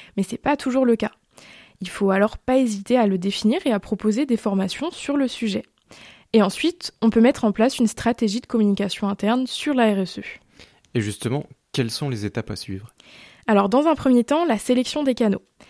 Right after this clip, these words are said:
Speaker 1: Est-ce qu'on choisit des supports digitaux, papier, ou alors on nomme des collaborateurs en interne ? L'autre point, ça va être la nécessité de créer un espace de feedback pour les collaborateurs afin de récolter des avis. Ça peut se traduire par différentes actions.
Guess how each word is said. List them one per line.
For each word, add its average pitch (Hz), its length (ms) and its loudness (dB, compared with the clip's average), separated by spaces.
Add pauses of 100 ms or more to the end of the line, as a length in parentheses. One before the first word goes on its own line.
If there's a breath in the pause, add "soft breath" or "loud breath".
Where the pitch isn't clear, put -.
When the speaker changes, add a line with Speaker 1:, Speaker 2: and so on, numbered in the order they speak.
(220 loud breath)
Speaker 1:
Est-ce 208 140 0
qu'on 226 120 0
choisit 214 340 2
des 214 100 4
supports 202 320 -2
digitaux, 254 520 -2 (120)
papier, 233 460 0 (220)
ou 247 80 4
alors 220 440 2
on 220 100 4
nomme 277 180 4
des 247 100 2
collaborateurs 214 640 0
en 285 100 0
interne ? 214 380 -4 (640 soft breath)
L'autre 302 320 4
point, 262 380 2
ça 226 180 0
va 202 60 4
être 226 100 0
la 190 220 2
nécessité 254 600 -2 (100)
de 214 100 0
créer 269 240 -2
un 208 140 2
espace 254 340 -2
de 196 100 -4
feedback 240 540 -4
pour 254 160 -4
les 240 80 2
collaborateurs 214 840 -2 (260 soft breath)
afin 202 300 -2
de 285 40 -4
récolter 226 440 -2
des 233 180 -2
avis. 180 240 -4 (680 soft breath)
Ça 202 200 4
peut 214 100 0
se 214 60 -2
traduire 214 400 2
par 185 160 -2
différentes 240 460 2
actions. - 280 -4